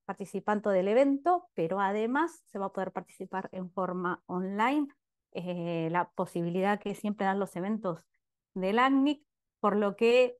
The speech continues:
los esperamos para que puedan hacer todos sus comentarios, todos sus aportes, para que la discusión sea, eh, enriquecedora para,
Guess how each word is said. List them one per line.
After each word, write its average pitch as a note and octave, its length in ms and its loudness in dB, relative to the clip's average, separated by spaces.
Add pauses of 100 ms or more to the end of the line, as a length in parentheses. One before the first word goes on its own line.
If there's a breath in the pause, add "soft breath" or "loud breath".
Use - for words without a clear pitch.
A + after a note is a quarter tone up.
(140)
los F3 280 -8
esperamos A#3+ 720 2
para F#3 180 -2
que G3+ 80 -6
puedan G3 200 0
hacer F#3+ 200 -4
todos C4 240 2
sus A3+ 160 -8
comentarios, A3+ 800 -2 (100)
todos B3 220 2
sus - 200 -8
aportes, B3 640 0 (140)
para F3 240 -4
que F#3+ 260 -4 (160)
la F#3+ 140 -6
discusión G#3 580 -6
sea, G#3 380 -2 (500 soft breath)
eh, F#3+ 320 0
enriquecedora G#3+ 1200 0
para, F#3 260 -2